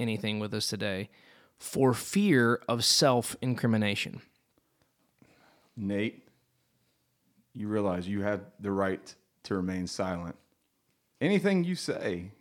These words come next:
Speaker 2: can and will be used against you in the court of love.
Speaker 1: Amen.
Speaker 2: You have a right to speak with your wife and have her here with you to hold your little hand.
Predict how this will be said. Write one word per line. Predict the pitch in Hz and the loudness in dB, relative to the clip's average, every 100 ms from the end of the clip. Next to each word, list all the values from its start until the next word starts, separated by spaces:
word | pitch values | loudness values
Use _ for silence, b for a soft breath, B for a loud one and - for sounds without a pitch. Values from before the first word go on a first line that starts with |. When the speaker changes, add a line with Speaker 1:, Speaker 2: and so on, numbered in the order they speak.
| - | -6
Speaker 2:
can | 117 123 110 | -2 0 0
and | 104 110 | -2 -2
will | 135 | 0
be | 135 | 0
used | 135 165 139 | -2 -4 -2
against | 127 180 180 107 | -2 -2 -4 -4
you | 101 | -2
in | 104 | -2
the | 98 | -4
court | 127 107 | -4 -4
of | 82 | -4
love. | 85 90 104 107 87 82 - _ - | -6 -4 -2 -2 -4 -10 -16 _ 0
Speaker 1:
Amen. | 127 123 123 110 - _ _ | 2 4 4 2 -6 _ _
Speaker 2:
You | 107 143 | 2 4
have | 165 | 6
a | 160 | 8
right | 165 175 - | 8 8 2
to | 139 | -4
speak | - 175 - | 0 0 2
with | 170 165 | 0 2
your | 151 | 4
wife | 175 160 120 - - | 6 6 4 -4 -8
and | 110 | -2
have | 139 151 | 2 2
her | 151 156 135 | 4 2 2
here | 160 151 | 0 2
with | 170 175 | 0 0
you | 127 123 - b b - | -2 -2 -6 b b -12
to | 98 | -6
hold | 104 117 | -4 -4
your | 127 117 | -4 -4
little | 120 127 | -2 -2
hand. | 98 90 90 | -2 -4 -6